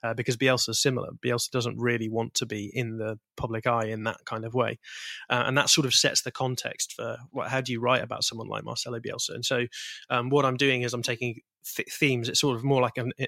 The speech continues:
intellectual biography. I'm taking themes about, about his life. So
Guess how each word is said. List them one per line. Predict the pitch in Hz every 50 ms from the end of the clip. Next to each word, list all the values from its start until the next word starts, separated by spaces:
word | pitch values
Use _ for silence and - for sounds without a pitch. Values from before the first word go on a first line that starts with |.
| -
intellectual | 147 135 - - 127 131 - - - 120
biography. | 110 113 113 113 110 117 - - 117
I'm | 113
taking | 113 - 127 117 123 117
themes | - - - 127 127 123 120 120 117
about, | 113 117 110 110 110 - - _
about | - 127 120 120 104 117
his | 120 117 -
life. | 120 117 117 117 -
So | - - 123 110 110